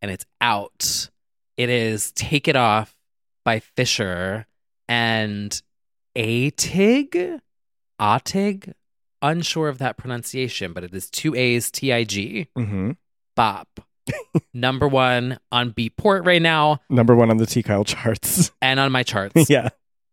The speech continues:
Speaker 1: I would also like to shout out that Eat Your Man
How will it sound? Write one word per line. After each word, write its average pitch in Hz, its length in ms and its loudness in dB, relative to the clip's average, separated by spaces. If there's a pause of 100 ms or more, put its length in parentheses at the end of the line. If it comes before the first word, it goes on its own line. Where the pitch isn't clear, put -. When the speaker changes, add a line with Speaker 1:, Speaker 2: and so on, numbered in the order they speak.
Speaker 1:
I 147 100 2
would 143 100 2
also 165 320 2
like 156 180 4
to 147 120 -4
shout 120 320 0
out 113 640 0 (440)
that 104 420 0 (220)
Eat 127 160 -4
Your 113 120 -2
Man 101 640 -2